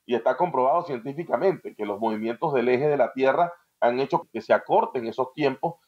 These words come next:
y si los científicos que se dedican especialmente a estudiar esto lo dicen, eso está pasando. Eso está pasando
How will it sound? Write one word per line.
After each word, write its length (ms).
y 80
si 120
los 180
científicos 640
que 100
se 100
dedican 580
especialmente 680
a 40
estudiar 340
esto 240
lo 160
dicen, 380
eso 260
está 200
pasando. 520
Eso 160
está 180
pasando 520